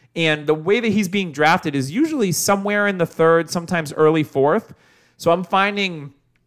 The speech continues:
myself getting Palmer in those areas. And then in auction drafts, so we have a league that we were all a part of at one point. It's the Bar Tab League, which is a lot of dynasty, well-known dynasty guys, and that's a fun auction league.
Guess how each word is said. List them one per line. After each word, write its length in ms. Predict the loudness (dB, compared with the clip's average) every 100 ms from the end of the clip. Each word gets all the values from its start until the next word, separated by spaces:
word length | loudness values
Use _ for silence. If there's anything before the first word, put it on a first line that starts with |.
| _ _ -16 -2
myself 400 | 0 2 2 2
getting 240 | -2 -4
Palmer 640 | -4 0 0 0 0 -2 -6 _ _ -4
in 200 | -2 4
those 240 | 4 6
areas. 440 | 6 6 4 2 2
And 100 | 0
then 120 | 0
in 100 | 0 0
auction 400 | 0 -2 -8 -2
drafts, 440 | 2 4 2 -2
so 200 | -2 -2
we 160 | 0 0
have 180 | 2
a 60 | 0
league 240 | -2 -2
that 140 | -2 0
we 100 | 2
were 140 | 4
all 240 | 4 4 2
a 40 |
part 220 | 0 0
of 100 | 2
at 120 | -2
one 160 | -4 -6
point. 360 | -6 -8 -8 -10
It's 360 | -8 -8 -6
the 100 | -2
Bar 240 | 2 2 2
Tab 300 | 0 -2 -2
League, 300 | -4 -4 -6
which 180 | -6
is 100 | -6
a 60 | -6
lot 200 | -2 -2
of 140 | -2
dynasty, 640 | -6 -6 -6 -8 -8 -8 -12
well-known 440 | -4 -2 0 -2 0
dynasty 400 | 0 -2 -4 0
guys, 320 | 0 0 -2
and 80 | -8
that's 140 | -10
a 60 | -6
fun 260 | -2 -2
auction 440 | 0 -2 -2 -8 -8
league. 360 | -6 -6 -8